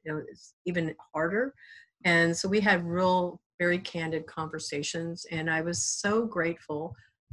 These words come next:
for the guests that shared that, because it is, it is a very hard thing for women, because they'll choose a man over just about every position that's out there. And that is a huge compliment for all of women. So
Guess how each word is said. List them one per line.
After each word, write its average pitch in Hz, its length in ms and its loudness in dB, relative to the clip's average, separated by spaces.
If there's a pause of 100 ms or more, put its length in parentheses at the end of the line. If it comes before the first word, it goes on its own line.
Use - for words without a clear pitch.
for 170 500 2
the 165 280 0
guests 156 420 -2
that 151 300 -2
shared 202 380 0
that, 156 240 -2
because 165 640 -2
it 175 180 0
is, 220 420 2
it 160 140 -4
is 175 240 -4
a 165 60 -2
very 185 320 2
hard 165 280 0
thing 151 280 -4 (100)
for 151 100 -8
women, 151 300 -2
because 165 260 -4
they'll 190 200 -2
choose 180 300 -2
a 170 40 0
man 156 540 -2
over 147 280 -6
just - 260 -8
about 156 300 -2
every 156 440 -2 (520)
position 185 800 2
that's 151 240 -8
out 277 320 0
there. 143 420 -2
And 151 400 -6
that 180 140 0
is 170 160 -4
a 151 120 0
huge 151 840 -2
compliment 147 680 -4 (420)
for 160 240 0
all 151 200 0
of 147 140 -2
women. 180 260 0
So 151 480 -4